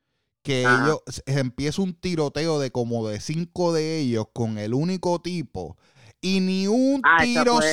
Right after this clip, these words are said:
Speaker 2: fue
Speaker 1: le da al tipo, cabrón. Eso fue una pérdida de bala cabrona ahí.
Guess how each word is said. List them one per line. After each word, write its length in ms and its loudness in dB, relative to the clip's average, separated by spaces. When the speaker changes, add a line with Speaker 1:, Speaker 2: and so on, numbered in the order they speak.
Speaker 2:
fue 80 4
Speaker 1:
le 180 4
da 220 2
al 160 2
tipo, 520 -4
cabrón. 460 -4
Eso 200 0
fue 160 0
una 280 0
pérdida 640 0
de 100 0
bala 340 -2
cabrona 680 0
ahí. 320 -10